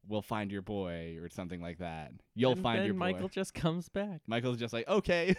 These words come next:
Speaker 1: <laughs> I'm good now."
Speaker 2: Thank you, Jin.
Speaker 1: Thank you, Jin. Uh, that's literally it, huh?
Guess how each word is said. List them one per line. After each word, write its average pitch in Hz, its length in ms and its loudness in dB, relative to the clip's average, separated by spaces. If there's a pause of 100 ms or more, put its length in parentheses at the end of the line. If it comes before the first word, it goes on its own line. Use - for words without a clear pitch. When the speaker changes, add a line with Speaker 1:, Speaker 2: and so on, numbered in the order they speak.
(100)
Speaker 1:
<laughs> - 160 -10
I'm 139 180 0
good 110 220 0
now." 104 200 -4
Speaker 2:
Thank 120 260 -4
you, 202 100 0
Jin. 160 600 2
Speaker 1:
Thank 151 240 -4
you, 151 140 2
Jin. 117 460 -2 (600)
Uh, 117 560 4 (100)
that's - 300 2
literally 202 800 4 (320)
it, 147 300 2
huh? 151 320 4